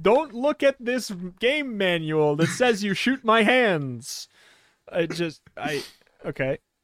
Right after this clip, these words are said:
Uh, information about the school's founder. Yep. Hidden messages to make people think a certain way. Cool, you think. Just like the hidden messages <laughs> all around the school and in the computer.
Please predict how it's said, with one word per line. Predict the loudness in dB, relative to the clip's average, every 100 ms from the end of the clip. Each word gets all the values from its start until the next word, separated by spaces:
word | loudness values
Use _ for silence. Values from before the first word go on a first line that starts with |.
| -2
Uh, | 4 6 6 6 4 0 _ _ _ _ -6
information | -4 -4 0 0 0 -2 -4
about | -2 -4
the | -6
school's | -10 -6 -4
founder. | -2 0 -2 -4
Yep. | -2 -2 -4 _ _ _ _
Hidden | -6 -2
messages | -2 -2 -2
to | -2
make | -2
people | -4 -2
think | 0 0
a |
certain | 2 2 4
way. | 4 4 2 _ _
Cool, | 2 6 8 6
you | 6 4
think. | 4 2 0 -8 -20 -20 _
Just | -8 -2
like | 0 0
the | 0
hidden | 2 0 2
messages | 2 2 2 4 4 2 0
<laughs> |
all | 4 6 6 6
around | 6 6 4
the | 2 -4
school | -2 2 6 6
and | 6
in | 6 4
the | 2
computer. | 2 2 2 4 4 2